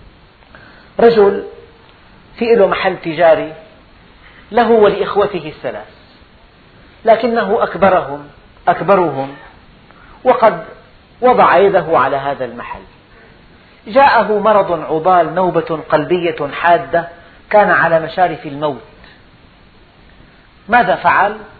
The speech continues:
طلب آلة تسجيل وقال، وهو يظن أنه يلفظ، يلفظ أنفاسه الأخيرة: "إن هذا المحل ليس لي، إنه لأخي فلان وأخي فلان وأخي فلان".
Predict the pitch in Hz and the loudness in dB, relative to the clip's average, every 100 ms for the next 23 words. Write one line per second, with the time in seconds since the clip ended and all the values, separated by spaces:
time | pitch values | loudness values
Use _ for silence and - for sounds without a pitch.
0 | - _ _ _ _ _ 254 233 180 - | -20 _ _ _ _ _ 2 4 2 0
1 | 208 196 185 - 170 156 190 226 247 220 | -2 0 -2 -6 -10 -8 -6 -6 -6 -10
2 | - _ _ _ _ 156 165 226 220 196 | -18 _ _ _ _ 0 2 4 4 6
3 | 196 202 - - - - 196 180 175 170 | 2 2 -4 -18 -16 -2 0 2 0 0
4 | 160 202 202 180 - 165 180 185 170 165 | -2 -4 -4 -8 -8 -8 -6 -6 -4 -2
5 | 196 - 175 160 185 196 185 170 151 151 | -2 -2 -4 -4 -2 -2 -2 -6 -6 -8
6 | 160 147 180 - 160 147 151 170 180 196 | -10 -2 0 2 -2 -2 -6 -6 -4 -2
7 | 208 - - - - - 196 175 170 208 | -4 -8 -20 -20 -16 -6 -4 -4 2 2
8 | 175 175 170 - 220 185 202 196 160 135 | 2 -2 -4 -2 -2 0 -4 -4 -4 -6
9 | 117 - _ _ _ _ - - 190 202 | -10 -18 _ _ _ _ -14 -8 -2 0
10 | 190 185 202 214 202 - 190 185 156 123 | 2 2 2 0 0 -2 0 2 0 -4
11 | 113 - - 175 - 202 214 196 196 202 | -14 -20 -8 2 2 2 0 -2 2 4
12 | 214 202 180 - 143 120 123 110 | 4 2 -2 -2 -4 -16 -18 -20